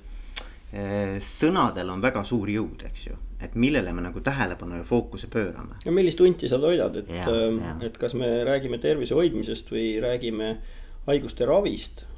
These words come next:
Speaker 2: ja, ja, ja teistpidi, kui nüüd juhtimise poole pealt vaadata, siis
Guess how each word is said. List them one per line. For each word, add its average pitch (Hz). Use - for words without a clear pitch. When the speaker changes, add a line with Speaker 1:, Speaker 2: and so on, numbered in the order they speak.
Speaker 2:
ja, 113
ja, 113
ja 120
teistpidi, 147
kui 123
nüüd 120
juhtimise 151
poole 120
pealt 107
vaadata, 113
siis 113